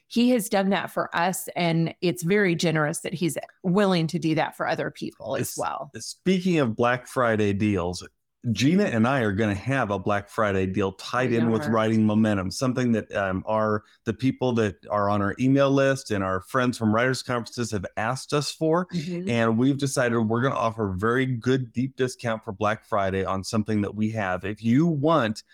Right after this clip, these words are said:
Speaker 2: to be a part of that, if you wanna find out what that is,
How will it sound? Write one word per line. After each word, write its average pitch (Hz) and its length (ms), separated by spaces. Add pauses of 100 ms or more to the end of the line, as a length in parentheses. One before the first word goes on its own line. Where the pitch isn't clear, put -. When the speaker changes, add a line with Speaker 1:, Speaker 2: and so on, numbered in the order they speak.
(220)
Speaker 2:
to 120 200
be 113 420
a 110 340
part 139 260
of 98 60
that, 90 120
if 92 160
you 131 60
wanna 113 100
find 131 340
out 131 160
what 139 140
that 127 180
is, 107 320